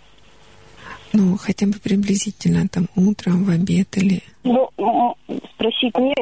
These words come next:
Speaker 2: было. Когда пытались рассчитать, другие там, ну, люди на форуме сказали, что, скорее всего, это прям двадцать три пятьдесят шесть, возможно. Ну, что-то такое. Ну, но это не точно.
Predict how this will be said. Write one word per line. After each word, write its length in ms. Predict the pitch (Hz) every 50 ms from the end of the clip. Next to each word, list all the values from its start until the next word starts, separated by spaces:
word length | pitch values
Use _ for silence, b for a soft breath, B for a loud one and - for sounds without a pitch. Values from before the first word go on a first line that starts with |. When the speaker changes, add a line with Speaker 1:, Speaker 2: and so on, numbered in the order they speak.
| - -
Speaker 2:
было. 280 | - 214 208 196 170 - -
Когда 300 | 196 185 185 185 214 208
пытались 580 | - 214 196 - 214 208 202 202 190 185 - -
рассчитать, 640 | 220 202 202 - - - - 208 - 254 269 285 254 - B B B B B B B
другие 520 | 185 190 202 202 190 180 214 220 220 202 175
там, 300 | - 190 180 170 170 175 - _ - -
ну, 240 | 269 262 254 175 - - _ -
люди 360 | 233 214 220 240 220 175 180
на 140 | 175 185 185
форуме 440 | - - 269 285 262 233 220 170 165 -
сказали, 380 | - - 185 196 214 208 214 208
что, 200 | - - - 185
скорее 340 | - - 202 202 220 233 240
всего, 320 | - - - 185 190 202 190
это 200 | 185 185 180 170
прям 340 | - 190 190 180 175 160 160 -
двадцать 460 | 175 185 196 214 - - 233 185 -
три 200 | - 208 202 196
пятьдесят 560 | - - 190 175 185 202 - - 202 185 190 - - - - -
шесть, 400 | - 165 180 175 170 185 - -
возможно. 520 | - 165 185 196 185 180 - - - -
Ну, 180 | - 233 240 240
что-то 300 | - - 233 214 - -
такое. 400 | - - - - 165 151 147 123
Ну, 200 | 180 190 214 - - - B B B - -
но 80 | 208 214
это 140 | 208 - 202
не 160 | 196 175 156
точно. 380 | - 143 143 156 - - 180